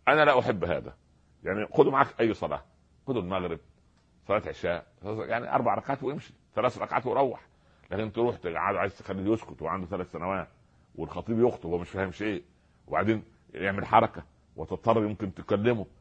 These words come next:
وإذا كلمته كلمة ضاعت عليك الخطبة وضاعت عليك الصلاة وتشوش على من بجوارك. لا، بلاش تاخده الجمعة، خده إيه لما يكبر شوية،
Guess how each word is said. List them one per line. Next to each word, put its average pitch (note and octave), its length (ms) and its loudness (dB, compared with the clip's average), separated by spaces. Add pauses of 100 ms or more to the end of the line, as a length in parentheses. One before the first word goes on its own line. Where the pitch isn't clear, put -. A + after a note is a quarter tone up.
(160)
وإذا F#2 180 2
كلمته G#2+ 360 -2
كلمة A#2 340 2
ضاعت A2+ 280 4
عليك A2 200 -2
الخطبة A2 440 -2 (280)
وضاعت G#2+ 300 4
عليك A2 200 0
الصلاة A2 460 2 (380)
وتشوش G#2+ 460 2
على G#2 160 2
من A2 160 -2
بجوارك. A2 520 6 (140)
لا، F#2 160 -12 (600)
بلاش B2 240 4
تاخده G#2 200 -2
الجمعة، D#2 360 -8 (480)
خده A#2+ 260 4
إيه B2+ 60 4
لما C3 200 -4
يكبر F#2+ 200 -4
شوية، C2 320 -10